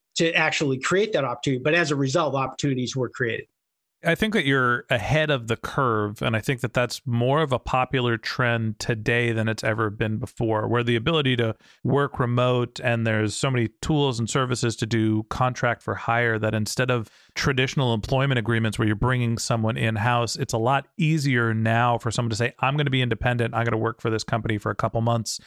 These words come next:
Speaker 2: and then find another place." And I see a trend for more people going independent. I've done it myself, as opposed to have a traditional employment agreement. I think in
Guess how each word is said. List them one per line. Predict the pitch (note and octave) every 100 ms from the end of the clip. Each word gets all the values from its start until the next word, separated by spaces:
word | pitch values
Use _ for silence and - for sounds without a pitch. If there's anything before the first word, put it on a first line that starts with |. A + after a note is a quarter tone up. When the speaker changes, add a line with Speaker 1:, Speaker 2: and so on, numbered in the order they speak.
| -
Speaker 2:
and | - A#2+
then | A2+
find | - A#2+ A2
another | A2 G#2+ G#2
place." | - A2 A2 - - - -
And | C3 B2+ - -
I | C3+ D3
see | - B2+
a |
trend | A2+ - C3+ A#2+
for | A#2+
more | A#2 A#2
people | - B2 A#2
going | A2 A#2 A#2+ A#2
independent. | A2+ A2 A#2 A2+ A2+
I've | A2 A#2
done | A2+ A2+
it |
myself, | A#2+ A2 A2 - D3+ A#2+ - - - - -
as | B2
opposed | - C3
to | A2+
have | A#2+ A#2+
a | A2
traditional | B2 A2+ - A2+
employment | - C3 C3
agreement. | A2 A2 A#2
I |
think | B2 C#3+ D#3+
in | C3 A#2 G#2+